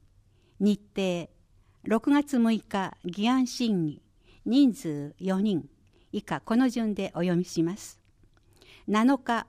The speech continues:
一般質問。三十九人。十日、一般質問。三十五人。十一日、一般質問。二十四人。十四日、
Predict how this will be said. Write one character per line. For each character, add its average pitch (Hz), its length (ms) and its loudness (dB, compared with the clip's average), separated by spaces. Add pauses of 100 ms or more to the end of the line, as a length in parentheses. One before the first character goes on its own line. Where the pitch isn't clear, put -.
(140)
一 214 120 -4 (120)
般 294 180 4
質 - 320 -6
問。 160 300 -4 (260)
三 285 340 2
十 165 220 -2
九 - 180 -6
人。 180 280 -2 (800)
十 254 180 0
日、 233 340 -6 (100)
一 202 140 -10 (100)
般 269 200 2
質 - 280 -6
問。 151 280 -4 (240)
三 269 280 2
十 165 280 -2
五 165 180 -6
人。 180 240 -4 (580)
十 247 280 0
一 233 260 -2
日、 202 560 -2
一 202 100 -2 (140)
般 269 160 2
質 - 300 -6
問。 156 340 -4
二 247 180 2
十 185 280 -2
四 160 180 -2
人。 170 240 -2 (600)
十 247 300 2
四 170 180 0 (140)
日、 156 180 -8